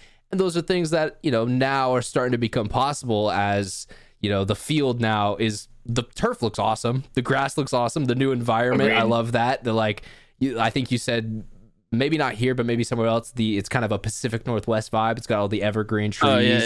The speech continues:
Speaker 3: yeah.
Speaker 1: and yeah, it's kind of feels cool now. It feels more like an actual real environment that you'd spend time in. Whereas, like,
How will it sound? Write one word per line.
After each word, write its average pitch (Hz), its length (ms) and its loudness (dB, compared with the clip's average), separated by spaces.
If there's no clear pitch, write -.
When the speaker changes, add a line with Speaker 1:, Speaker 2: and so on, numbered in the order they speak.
Speaker 3:
yeah. 101 80 0
Speaker 1:
and 98 180 -2
yeah, 143 220 -2
it's 120 220 -6
kind 190 160 0
of 165 60 -2
feels 202 200 0
cool 254 260 0
now. 101 200 2
It 135 260 0
feels 190 340 0
more 175 220 2
like 160 160 0
an 131 80 0
actual 135 380 0
real 120 300 2
environment 110 640 0
that 110 100 0
you'd 98 160 -2
spend 101 240 -2
time 104 260 0
in. 95 220 0
Whereas, 101 340 0
like, 98 320 -2